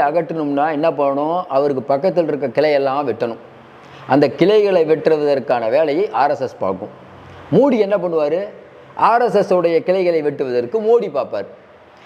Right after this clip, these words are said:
இந்த ரெண்டு பேரையும் முடிக்கணும்னு காங்கிரஸ் பார்க்குது, மோடியை முடிக்கணும்னு நம்ம நாயுடு, நிதிஷ் எப்பயும் பார்த்துட்டு இருக்காங்க. இது இப்படிப்பட்ட சதுரங்க ஆட்டத்துல போயிட்டு இருக்குது. யார் ஜெயிப்பாங்க, தோப்பாங்கன்னு தெரியல. ஆனா இந்த ஆட்டம் அப்படிங்கிறது எது வரை?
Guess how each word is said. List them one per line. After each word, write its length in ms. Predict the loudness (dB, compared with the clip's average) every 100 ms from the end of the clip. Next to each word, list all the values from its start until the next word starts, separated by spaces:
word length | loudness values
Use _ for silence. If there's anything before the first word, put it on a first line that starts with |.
| -4
இந்த 140 | 0 2
ரெண்டு 280 | 4 2
பேரையும் 440 | 4 4 2 2 2
முடிக்கணும்னு 440 | 0 0 0 0
காங்கிரஸ் 420 | 0 0 0 -2 0
பார்க்குது, 260 | -2 -2 -8 -14 -20 -20 -20 -20 -16 0
மோடியை 360 | 2 2 2 -2
முடிக்கணும்னு 760 | -2 -4 -4 -4 -4 -4 -2 -2
நம்ம 280 | -2 0
நாயுடு, 420 | 0 0 0 0 -4
நிதிஷ் 360 | -4 -6 -2
எப்பயும் 360 | -2 0 -2 0
பார்த்துட்டு 240 | 0 -2 -6
இருக்காங்க. 300 | -6 -6 -2
இது 200 | 0 0
இப்படிப்பட்ட 560 | 0 0 0 0 0
சதுரங்க 560 | 0 0 0 0 0 0
ஆட்டத்துல 260 | -2 -4 -2
போயிட்டு 280 | -2 -4 -2
இருக்குது. 140 | 0
யார் 300 | 2 2 2
ஜெயிப்பாங்க, 460 | -2 -4 -4 -4 -4
தோப்பாங்கன்னு 360 | -4 -2 -2 -2
தெரியல. 280 | -2 -2 -6 -12 -20 -20 -20 -20 -2
ஆனா 320 | 0 0 -4 -8 -14 -18 -18 -18 -16 -16 -6 2
இந்த 280 | 4 4 4
ஆட்டம் 420 | 2 0 0 0
அப்படிங்கிறது 460 | 0 0 0 2 2
எது 160 | 2
வரை? 300 | 2 2 -2